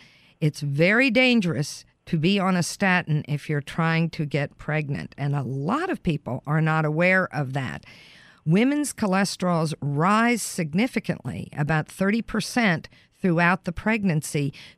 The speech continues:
because cholesterol is essential for every cell membrane. It's the, it is what we call the bricks in the cell membrane. So I'm, I'm putting in those, that pearl and hoping that that information,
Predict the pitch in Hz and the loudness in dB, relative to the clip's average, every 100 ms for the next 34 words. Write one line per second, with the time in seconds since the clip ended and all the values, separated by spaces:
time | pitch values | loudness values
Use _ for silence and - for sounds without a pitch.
0 | _ - 185 - 196 - - 175 160 185 | _ -4 -2 0 0 0 -4 -2 0 0
1 | - 180 165 156 - 156 151 - 143 - | -2 -2 0 0 -2 -4 -2 -4 -6 -2
2 | 170 156 151 143 - 139 - 170 156 170 | -2 -2 -4 -6 -6 -6 -2 -2 -2 -2
3 | 165 - 160 147 143 143 143 120 71 - | -4 -2 -2 0 0 0 -2 -4 -8 -10
4 | 135 - _ 143 - - 139 131 - 147 | -14 -16 _ -4 -4 -4 -4 -4 -2 -2
5 | 135 - 143 139 139 151 - 143 160 139 | -4 -6 -4 -2 -2 -4 -4 -4 -2 -2
6 | - 180 165 - 147 135 - 151 143 165 | -4 -4 -4 -4 -2 -2 -4 -2 0 2
7 | 185 170 147 143 - - - - - 208 | 4 2 0 -4 -6 -18 -18 -20 0 2
8 | 175 165 175 170 - 160 165 160 - 262 | 4 4 4 2 0 0 2 4 4 6
9 | 240 214 208 185 175 - 156 170 175 170 | 6 4 6 6 4 0 -2 2 2 2
10 | 165 165 151 180 190 - - - 247 208 | 0 -2 0 2 0 -2 -6 0 2 2
11 | 131 110 151 - - - - 165 165 160 | 0 -4 -8 -12 -20 -20 -8 0 2 2
12 | 156 - 220 220 208 220 170 151 175 165 | 0 0 -2 0 0 0 0 -2 -2 -2
13 | 165 170 - 165 160 175 170 165 151 | -2 -4 -2 0 2 0 0 -2 0